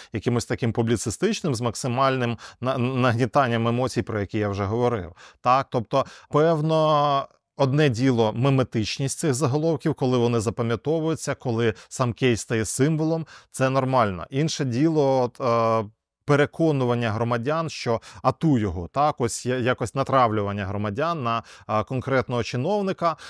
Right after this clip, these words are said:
Ну і плюс просто навіть в кожному матеріалі проговорення того, що це конкретний кейс, що у нас війна, що нам, а, треба все одно попри це єднатися,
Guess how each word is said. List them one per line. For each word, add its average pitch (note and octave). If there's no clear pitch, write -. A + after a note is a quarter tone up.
Ну C#3+
і E3
плюс F#3+
просто F#3
навіть F3
в -
кожному E3
матеріалі D#3+
проговорення C#3+
того, B2+
що -
це -
конкретний C3+
кейс, G2+
що -
у A#2
нас B2
війна, A#2+
що -
нам, A#2+
а, A2+
треба C3
все B2
одно A#2+
попри B2+
це A#2+
єднатися, A#2